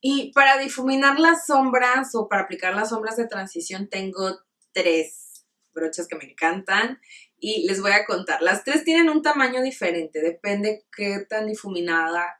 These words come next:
quiero que esté la sombra. La primera, que es la más grande,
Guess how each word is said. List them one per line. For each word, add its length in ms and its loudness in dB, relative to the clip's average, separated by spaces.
quiero 220 -2
que 100 -20
esté 180 -18
la 160 -8
sombra. 680 -2
La 260 4
primera, 400 2
que 60 4
es 60 2
la 120 4
más 180 4
grande, 400 2